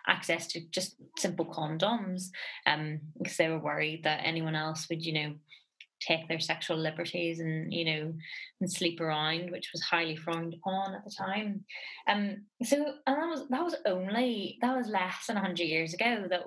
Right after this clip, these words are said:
you know, that was the attitude that women were if they got access to condoms, they would just, you know, sleep around, and that's disgusting.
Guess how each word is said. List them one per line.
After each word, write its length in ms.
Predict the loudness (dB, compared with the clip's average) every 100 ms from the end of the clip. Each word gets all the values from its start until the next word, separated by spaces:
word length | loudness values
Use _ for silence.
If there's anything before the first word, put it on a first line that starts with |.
| -6
you 180 | -2 0
know, 140 | 0 2
that 240 | 2 2
was 300 | -2 -4 -2 0
the 60 | 2
attitude 480 | 2 0 -2 -2 2
that 180 | 0 2
women 320 | 0 0 0
were 340 | 2 2 0 -6 -10 -14 -14 -16 _ _
if 120 | -2 2
they 80 |
got 300 | 2 4 2 -2
access 360 | -4 -2 -4 -2
to 100 | -4
condoms, 600 | 0 0 2 0 0 0
they 120 | -2
would 100 | -2
just, 300 | -4 -4 -8
you 120 | -4 -2
know, 80 | 0
sleep 300 | 0 -2 0
around, 460 | 0 2 0 -2
and 300 | -2 -4 -2
that's 300 | 2 2 0
disgusting. 840 | -6 0 0 0 2 2 2 -2 -6